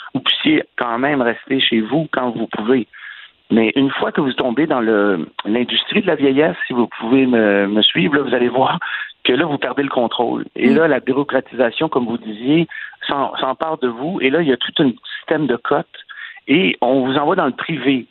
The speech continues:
Speaker 1: Mais vous savez pas, vous, que c'est le privé. On vous envoie dans un endroit où personne ne veut aller,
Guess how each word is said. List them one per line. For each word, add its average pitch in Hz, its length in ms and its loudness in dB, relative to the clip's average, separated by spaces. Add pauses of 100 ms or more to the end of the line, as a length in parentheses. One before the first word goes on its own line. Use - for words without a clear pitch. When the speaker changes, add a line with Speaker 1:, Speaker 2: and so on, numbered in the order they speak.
(100)
Speaker 1:
Mais 127 260 2
vous 127 120 0
savez 135 240 2
pas, 175 140 0
vous, 147 140 -2
que - 100 -12
c'est 135 60 0
le 120 60 0
privé. 120 360 -2
On 110 180 2
vous 117 120 0
envoie 147 160 0
dans 165 180 0
un 131 120 2
endroit 147 440 0
où 127 80 -2
personne 175 380 -2
ne 170 40 -10
veut 139 140 -8
aller, 123 340 -4